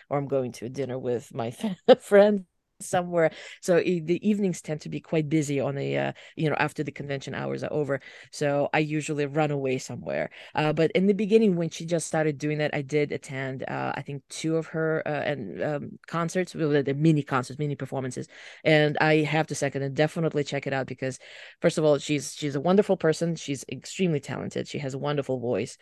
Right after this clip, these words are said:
Um, and it's, yeah, it's definitely something to kind of, like, even if it's, you're thinking, like, well, uh,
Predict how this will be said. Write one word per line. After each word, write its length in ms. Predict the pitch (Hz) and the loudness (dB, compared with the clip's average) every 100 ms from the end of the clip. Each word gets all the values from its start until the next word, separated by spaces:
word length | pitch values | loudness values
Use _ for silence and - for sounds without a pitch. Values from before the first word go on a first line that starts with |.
| - - - | -20 -20 -4
Um, 440 | 147 143 139 139 - | 0 0 2 0 0
and 320 | 151 143 143 | 0 0 -2
it's, 280 | - - - - | -4 -6 -12 0
yeah, 220 | 156 - - | 0 0 -2
it's 160 | 165 | -2
definitely 500 | 123 165 160 160 147 | 4 4 4 0 0
something 300 | 143 147 143 | -2 -2 -2
to 100 | 143 | -6
kind 220 | 143 135 135 | -4 -4 -2
of, 40 | |
like, 200 | 131 - - - | -2 -4 -10 2
even 240 | 254 233 | 6 8
if 140 | 196 | 6
it's, 340 | 160 - - - _ | 2 -2 -10 -12 _
you're 220 | - 165 | -6 -2
thinking, 340 | 156 165 151 147 | 0 0 0 -2
like, 160 | 135 | -2
well, 360 | 143 143 131 | -2 0 0
uh, 60 | 131 | -2